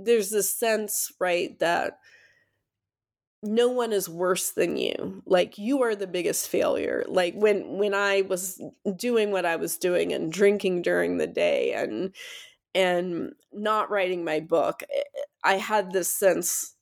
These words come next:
that I am the biggest failure of academia. I got, I won the lottery. I got a tenure track job at the College of William and Mary.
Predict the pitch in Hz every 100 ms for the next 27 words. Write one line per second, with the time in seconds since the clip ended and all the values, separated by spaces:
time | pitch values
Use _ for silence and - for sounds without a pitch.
0 | _ 190 185 175 170 - - _ _ 190
1 | 185 202 196 - 170 175 185 170 175 180
2 | 180 - 175 175 175 180 175 185 - 185
3 | 190 185 277 320 160 - - - - -
4 | - 196 254 254 240 226 214 - - _
5 | _ - 202 202 190 214 247 277 311 202
6 | 180 - 185 185 170 190 196 196 202 -
7 | 247 247 311 294 220 180 170 - - -
8 | 185 208 202 208 226 233 233 233 240 240
9 | 262 220 175 165